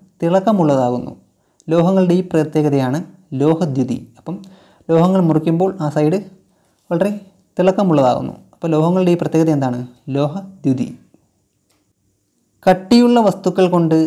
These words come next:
ലോഹപ്രതലത്തിൽ തട്ടുമ്പോൾ ശബ്ദം പുറപ്പെടുവിക്കാനുള്ള ലോഹത്തിൻ്റെ കഴിവ്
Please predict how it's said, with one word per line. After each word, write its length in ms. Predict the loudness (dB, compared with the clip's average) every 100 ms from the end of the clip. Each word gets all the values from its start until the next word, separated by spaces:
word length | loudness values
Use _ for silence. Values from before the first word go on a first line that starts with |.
| -2 -6
ലോഹപ്രതലത്തിൽ 840 | 0 2 2 0 0 0 0 -2 -4
തട്ടുമ്പോൾ 420 | -4 -4 -4 -4 -6 -12 _ _ -4
ശബ്ദം 380 | -4 -2 -2 0
പുറപ്പെടുവിക്കാനുള്ള 800 | 0 2 2 2 0 0 -2 -2 -2
ലോഹത്തിൻ്റെ 440 | -2 -4 -4 -4 -2
കഴിവ് 260 | -2 -2